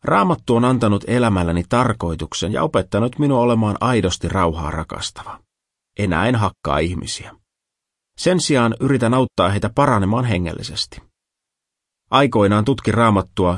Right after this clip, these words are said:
jopa kouluaikaisen vihamieheni kanssa.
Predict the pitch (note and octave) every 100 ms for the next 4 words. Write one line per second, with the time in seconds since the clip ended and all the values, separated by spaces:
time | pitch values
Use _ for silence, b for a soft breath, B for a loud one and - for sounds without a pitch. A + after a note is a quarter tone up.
0 | - G#2+ A2 A2+ B2+ F#2 D#2+ E2+ G#2+ G#2
1 | B2+ E3+ B2+ D#2+ D#2 F2+ D2+ D#2+ - -
2 | -